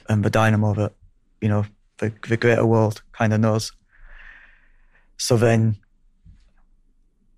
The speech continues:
like, it's just been,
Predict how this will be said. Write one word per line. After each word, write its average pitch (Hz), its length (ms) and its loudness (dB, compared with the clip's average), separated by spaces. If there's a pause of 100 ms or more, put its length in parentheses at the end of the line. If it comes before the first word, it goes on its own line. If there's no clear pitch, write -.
(720)
like, 113 300 -2 (1600)
it's 107 220 -6
just - 300 -6
been, 107 320 -2